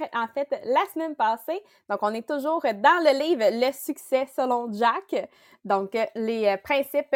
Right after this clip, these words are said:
du succès. Puis là, juste pour vous dire, la semaine passée, on a couvert le chapitre numéro vingt-sept. Puis il y en a au total soixante-sept. Fait que, tu sais, si jamais tu te demandais, « Est-ce que je devrais aller chercher le livre ? J'ai-tu encore le temps ? »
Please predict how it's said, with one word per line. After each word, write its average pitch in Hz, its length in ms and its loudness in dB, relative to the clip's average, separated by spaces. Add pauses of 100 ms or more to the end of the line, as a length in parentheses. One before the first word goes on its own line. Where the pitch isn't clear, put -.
du 208 200 -4
succès. 320 560 -2 (340)
Puis 294 100 -2
là, 330 80 2
juste 349 160 -2
pour 330 100 -2
vous 269 60 -6
dire, 330 120 0
la 294 120 4
semaine 311 200 -4
passée, 302 240 -2
on 311 60 -6
a 277 80 -4
couvert 269 440 0 (100)
le 240 180 -2
chapitre 277 400 -4
numéro 240 420 0
vingt-sept. 294 840 0 (320)
Puis 220 120 -8
il - 20 -2
y 233 60 4
en 233 180 0
a 302 180 0
au 247 100 -2
total 262 460 0
soixante-sept. 247 920 -4 (160)
Fait 165 80 -10
que, - 60 -20
tu - 40 -12
sais, 247 60 -6
si 240 160 -12
jamais 220 280 -2
tu - 120 -20
te 254 80 -2
demandais, « 202 340 -2
Est-ce 226 160 -4
que 208 140 -6
je 202 100 -12
devrais 214 280 -6
aller 240 220 -2
chercher 233 460 -6
le 226 120 -4
livre ? 247 220 -4
J'ai-tu 208 440 0
encore 240 300 2
le 208 140 2
temps ? » 233 240 0